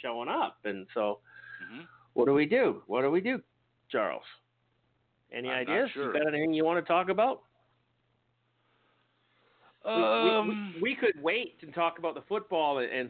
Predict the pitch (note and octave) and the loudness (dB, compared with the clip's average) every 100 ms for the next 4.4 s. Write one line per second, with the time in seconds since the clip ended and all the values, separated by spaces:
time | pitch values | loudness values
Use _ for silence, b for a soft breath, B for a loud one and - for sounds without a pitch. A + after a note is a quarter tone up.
0 | - E3 D3+ D3 C#3+ B2+ A#2+ C#3+ A#3+ - | -4 0 2 2 2 -2 -2 -2 -2 -4
1 | G#2+ G#2+ F3+ - - _ _ _ _ _ | -6 -6 -10 -14 -20 _ _ _ _ _
2 | _ _ _ _ _ _ _ _ _ _ | _ _ _ _ _ _ _ _ _ _
3 | G2+ G#2 C3+ F3+ E3 D#3 D3 C3+ D#3 D3+ | -6 2 4 4 2 0 -2 2 2 2
4 | C3 D3 D#3 | -2 0 2